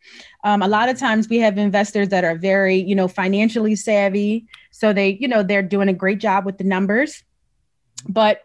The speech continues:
um, you really need to be cautious of the finished look of your property, because with Philadelphia, there's a lot of competition.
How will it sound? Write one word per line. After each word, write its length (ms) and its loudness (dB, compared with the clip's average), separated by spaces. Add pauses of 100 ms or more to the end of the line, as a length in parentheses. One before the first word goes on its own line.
(160)
um, 300 2
you 180 0
really 240 2
need 180 4
to 80 -2
be 220 -2
cautious 560 -2
of 440 0
the 120 0
finished 600 -4
look 400 -2
of 140 -4
your 120 -4
property, 540 -6
because 580 -2 (380)
with 260 0
Philadelphia, 760 0
there's 280 -2
a 80 2
lot 320 2
of 80 -4
competition. 800 -8